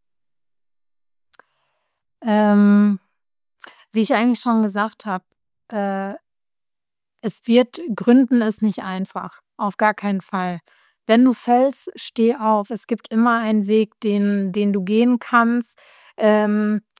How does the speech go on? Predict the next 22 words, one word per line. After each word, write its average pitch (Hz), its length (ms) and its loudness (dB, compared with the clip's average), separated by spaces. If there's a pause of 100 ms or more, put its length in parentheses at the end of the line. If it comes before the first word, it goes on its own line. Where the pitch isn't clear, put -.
(140)
lass 226 260 2
dich 254 180 -4
nicht 247 240 0
beeinflussen 226 960 0
von 214 220 -2
deinem 202 200 -2
Umfeld 226 640 -2
nicht, 220 520 2
ähm, 202 600 -4
was 202 340 -6
jetzt 196 200 -6
gerade 202 400 2
Negativität, 208 1120 -2 (580)
ähm, 214 720 4
ähm, 202 600 0 (1160)
ähm, 202 560 2
jetzt 185 160 -2
wird 214 140 0
mir 214 60 2
das 185 240 -4
Wort. 202 400 -2 (2750)
Also, 208 360 2